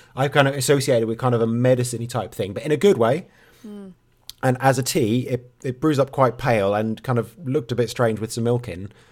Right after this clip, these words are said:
Speaker 1: but it works. Blackcurrant and mint and black tea sounds mental,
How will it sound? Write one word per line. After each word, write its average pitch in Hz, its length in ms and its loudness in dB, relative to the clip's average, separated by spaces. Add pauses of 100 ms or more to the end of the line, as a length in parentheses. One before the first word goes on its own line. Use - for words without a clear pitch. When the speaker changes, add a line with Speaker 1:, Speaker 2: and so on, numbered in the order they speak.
(400)
Speaker 1:
but 139 140 4
it 131 120 -2
works. 131 540 0 (160)
Blackcurrant 151 440 6
and 135 100 0
mint 123 320 4
and 127 120 -2
black 123 280 4
tea 110 160 -2
sounds 113 320 -4
mental, 123 500 0